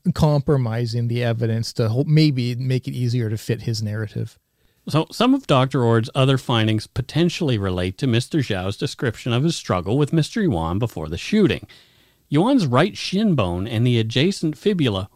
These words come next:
Speaker 2: were broken in the initial melee.
Speaker 1: Oh.
Speaker 2: So remember he says he struck him in the leg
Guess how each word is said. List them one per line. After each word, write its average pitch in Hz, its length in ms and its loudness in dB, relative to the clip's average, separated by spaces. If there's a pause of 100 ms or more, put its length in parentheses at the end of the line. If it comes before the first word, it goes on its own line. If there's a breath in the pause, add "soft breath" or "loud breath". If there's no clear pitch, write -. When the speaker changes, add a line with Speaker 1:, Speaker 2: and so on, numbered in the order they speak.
Speaker 2:
were 165 140 0
broken 160 680 0 (300)
in 120 140 4
the 117 120 6
initial 117 400 2
melee. 113 520 2 (520)
Speaker 1:
Oh. 175 540 -2
Speaker 2:
So - 180 2
remember 156 380 4
he 170 120 4
says 165 240 0
he 131 80 2
struck 151 340 -2
him 131 120 2
in 110 80 2
the 101 100 0
leg 95 440 -2